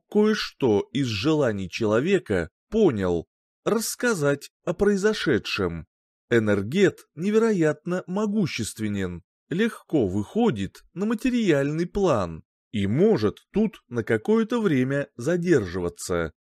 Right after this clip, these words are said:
Вот только странно всё и ничего толком нового не даёт. Или даёт, надо будет проверить. Я очнулся, вися в небе,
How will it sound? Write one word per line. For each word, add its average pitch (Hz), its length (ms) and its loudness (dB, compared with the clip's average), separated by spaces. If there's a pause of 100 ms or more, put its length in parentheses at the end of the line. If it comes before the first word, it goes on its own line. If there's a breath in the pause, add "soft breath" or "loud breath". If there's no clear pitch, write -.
(120)
Вот 117 280 4 (120)
только 135 640 2 (100)
странно 185 680 -2
всё 95 480 0 (120)
и 202 100 -4
ничего 226 520 0
толком 120 580 0
нового 113 560 0 (100)
не 170 160 -6
даёт. 180 520 0 (400)
Или 208 240 0
даёт, 208 680 0 (360)
надо 170 420 0
будет 151 480 -2 (100)
проверить. 175 760 -2 (680)
Я 113 220 4
очнулся, 165 1040 0 (100)
вися 170 480 -2
в 156 100 -6
небе, 110 540 -2